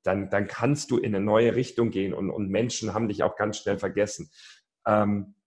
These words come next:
also am Ende ist das immer ein innerer Kampf, den wir kämpfen, weil wir unseren Selbstwert von äußeren Erfolgen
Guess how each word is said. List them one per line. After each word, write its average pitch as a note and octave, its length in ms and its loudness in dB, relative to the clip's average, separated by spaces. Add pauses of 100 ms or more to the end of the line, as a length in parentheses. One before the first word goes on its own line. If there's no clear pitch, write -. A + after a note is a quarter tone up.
also G#2 200 0
am A#2 200 2
Ende C3+ 240 2
ist B2+ 200 0
das B2 120 -4
immer C#3 440 4
ein G#2 120 2
innerer F3 500 2
Kampf, C#3+ 420 -2
den C3 180 -2
wir A#2 140 0
kämpfen, A#2 640 -4 (380)
weil D#3 720 4 (1040)
wir A#2 240 6
unseren A#2 380 2
Selbstwert C#3+ 880 4
von A#2 240 -4
äußeren C3+ 640 4
Erfolgen A2+ 680 4